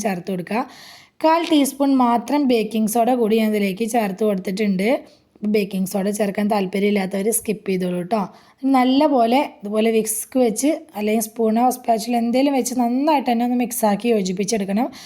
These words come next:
അപ്പോൾ ഞാൻ യോജിപ്പിച്ചെടുത്ത ശേഷം നോക്കുമ്പോൾ ഇതിൻ്റെ ബാറ്റർ കുറച്ച് വല്ലാതെ ലൂസായിട്ടിരിക്കുന്ന പോലെ എനിക്ക് തോന്നി. അപ്പോൾ ഞാനൊരു മൂന്ന് ടേബിൾ സ്പൂണോളം റവ വീണ്ടും ചേർത്ത് കൊടുത്തിട്ടുണ്ട്. റവ എടുക്കുമ്പോൾ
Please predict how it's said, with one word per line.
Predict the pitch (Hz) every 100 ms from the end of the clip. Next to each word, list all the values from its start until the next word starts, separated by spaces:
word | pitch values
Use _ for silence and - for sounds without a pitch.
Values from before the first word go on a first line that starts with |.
| - -
അപ്പോൾ | - 285
ഞാൻ | 285 320 302
യോജിപ്പിച്ചെടുത്ത | 277 254 269 262 302 277 277 294 285 - 240 -
ശേഷം | 247 240 269 269
നോക്കുമ്പോൾ | 233 214 214 247 339 - - - 311
ഇതിൻ്റെ | 320 320 294
ബാറ്റർ | 262 262 285
കുറച്ച് | 277 262 - 269
വല്ലാതെ | 269 269 277 302
ലൂസായിട്ടിരിക്കുന്ന | 262 233 254 240 208 220 220 214
പോലെ | 220 220
എനിക്ക് | 202 214 196
തോന്നി. | 190 214 320 - _ -
അപ്പോൾ | 202 208 208
ഞാനൊരു | 208 220 247
മൂന്ന് | 247 240 233
ടേബിൾ | 208 196 -
സ്പൂണോളം | 202 196 196 214 226
റവ | 214 262 - 196
വീണ്ടും | 220 226 285 339
ചേർത്ത് | 302 233 220
കൊടുത്തിട്ടുണ്ട്. | 208 202 185 196 214 302 - - - -
റവ | 277 285 311
എടുക്കുമ്പോൾ | 277 269 269